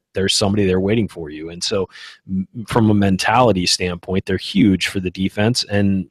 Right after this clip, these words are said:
have an even bigger effect on the opponent. And, and so that was huge for me to see those guys really being aggressive going after shots. We've seen Deron Davis do it the last couple games. You've seen Thomas Bryant getting more aggressive,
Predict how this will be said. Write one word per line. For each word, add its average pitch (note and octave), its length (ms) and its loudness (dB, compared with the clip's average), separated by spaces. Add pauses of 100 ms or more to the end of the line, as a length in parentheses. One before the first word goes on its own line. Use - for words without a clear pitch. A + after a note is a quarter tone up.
have A2 240 2
an G#2+ 80 2
even G#2 180 0
bigger G#2+ 300 2
effect F#2 340 -4
on F#2+ 80 0
the G2+ 100 2
opponent. F2+ 460 0 (240)
And, G2+ 280 2
and G2+ 220 2
so G#2 360 2 (540)
that A#2+ 300 2
was D#3+ 160 4
huge B2+ 280 0
for A2 120 -6
me G2+ 160 -8
to F#2+ 100 -10
see G2+ 200 -6
those G2 200 -10
guys F#2+ 280 -6
really G#2+ 240 0
being G#2 200 2
aggressive F#2+ 440 2
going F#2+ 220 2
after F2+ 200 -2
shots. F2 320 -2
We've G2+ 120 -2
seen A#2 180 4
Deron G2+ 320 4
Davis G2 320 2
do G2 160 0
it F2+ 80 -4
the F#2 80 -4
last F2+ 260 0
couple F#2+ 240 -2
games. F2+ 380 -2
You've F#2 100 -6
seen G#2+ 220 0
Thomas G2+ 280 2
Bryant G2 320 4
getting G2 200 0
more F#2+ 160 0
aggressive, F2+ 640 -2